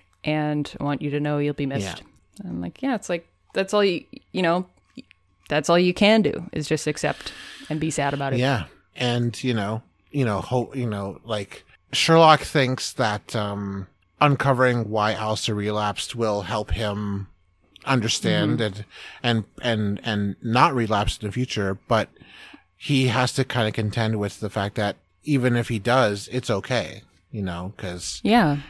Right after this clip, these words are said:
Speaker 2: you know, that doesn't mean final, doesn't mean that you're a failure. It means that you're human.
Speaker 1: Right.
Speaker 2: And that was, I think, a big, it's a big, it's a pretty strong, it's a pretty good message to have in a story like this, 'cause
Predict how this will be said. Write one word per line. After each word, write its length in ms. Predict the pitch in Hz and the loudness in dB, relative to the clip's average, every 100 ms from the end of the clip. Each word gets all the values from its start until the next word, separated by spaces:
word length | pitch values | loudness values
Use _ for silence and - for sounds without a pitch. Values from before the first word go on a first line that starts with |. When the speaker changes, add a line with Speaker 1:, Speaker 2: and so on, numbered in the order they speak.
| - | -12
Speaker 2:
you 100 | 98 | -6
know, 240 | 90 87 101 | -4 -4 -6
that 160 | 107 110 | -4 -2
doesn't 360 | 120 107 98 92 | -2 -4 -6 -4
mean 520 | 107 104 101 95 98 _ - | -4 -2 -2 -2 -6 _ -4
final, 560 | 98 117 107 98 123 120 | 2 2 2 0 -4 -4
doesn't 300 | 101 104 98 | -4 -2 -2
mean 160 | 101 | -2
that 120 | 95 85 | -4 -4
you're 240 | 98 90 | -4 -4
a 40 | |
failure. 480 | - 104 110 92 92 | -4 -2 0 0 -4
It 200 | 90 92 | -6 -6
means 300 | 95 95 95 | -4 -4 -4
that 120 | 95 | -4
you're 180 | 87 95 | -4 -6
human. 460 | 87 127 101 80 85 _ _ _ _ _ - | -2 -2 -2 -4 -10 _ _ _ _ _ 4
Speaker 1:
Right. 260 | 233 220 - _ - | 8 8 4 _ -2
Speaker 2:
And 340 | 117 113 110 | 0 0 -2
that 220 | 120 110 | 0 -2
was, 280 | 117 110 98 | 0 -2 -2
I 120 | 101 | -6
think, 420 | 104 107 95 92 - _ | -4 -4 -6 -8 -14 _
a 140 | - 101 | -6 -6
big, 480 | 98 120 110 98 - - _ - | -2 0 0 -4 -10 -20 _ -10
it's 140 | 123 | -4
a 60 | 151 | -4
big, 260 | 117 190 151 | 4 4 4
it's 140 | 156 | -2
a 40 | |
pretty 320 | 180 214 208 185 | 0 2 2 0
strong, 300 | - 175 123 | 2 2 2
it's 120 | 135 | 0
a 60 | 202 | 0
pretty 400 | 214 202 185 160 _ _ - 127 | 2 2 2 0 _ _ -18 -2
good 160 | 143 | 0
message 420 | 131 120 - 98 - | 2 -2 -2 -8 -8
to 80 | 92 | -6
have 280 | 95 85 | -6 -4
in 300 | 92 87 87 - _ - - | -4 -4 -6 -10 _ -20 -10
a 80 | 98 | -8
story 300 | - 98 87 | -4 -4 -2
like 200 | 87 - | -4 -8
this, 260 | 85 82 - | -10 -10 -8
'cause 460 | 104 87 - - | -6 -8 -10 -16